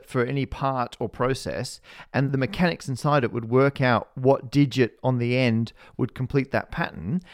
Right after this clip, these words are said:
and then you could stamp the entire code onto a box. You could also enter in a complete code,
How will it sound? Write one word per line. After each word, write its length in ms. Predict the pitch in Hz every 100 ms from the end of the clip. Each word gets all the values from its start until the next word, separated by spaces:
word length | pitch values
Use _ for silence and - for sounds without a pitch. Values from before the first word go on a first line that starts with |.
| -
and 160 | - 135
then 120 | 135
you 60 | 131
could 160 | - 196
stamp 500 | - - 165 160 -
the 160 | 156
entire 440 | 135 120 - 156 143
code 240 | - 135
onto 220 | 117 107 104
a 40 |
box. 420 | 95 - - - _ - - - -
You 120 | 135
could 100 | 135
also 380 | 156 196 - 131 -
enter 340 | 160 151 143
in 80 | 160
a 80 | 123
complete 460 | 127 117 190 214
code, 480 | - 98 - 147 175